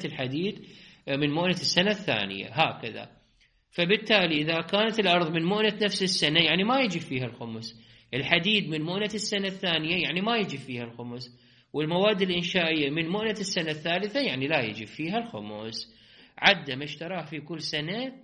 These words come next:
من مؤنة تلك السنة، فلا يجب فيه الخمس وإن طافت أو مرت عليه سنين. ومثل ذلك ما يتعارف إعداده لزواج الأولاد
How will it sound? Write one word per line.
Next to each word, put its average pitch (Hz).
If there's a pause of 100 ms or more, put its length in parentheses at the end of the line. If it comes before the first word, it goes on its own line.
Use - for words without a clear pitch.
(380)
من 160
مؤنة 233
تلك 214
السنة، 135 (1000)
فلا 160
يجب 123
فيه 127
الخمس 208 (240)
وإن 151
طافت 180
أو 127
مرت 123
عليه 135
سنين. 98 (260)
ومثل 240
ذلك 208
ما 190
يتعارف 170
إعداده 147
لزواج 139
الأولاد 113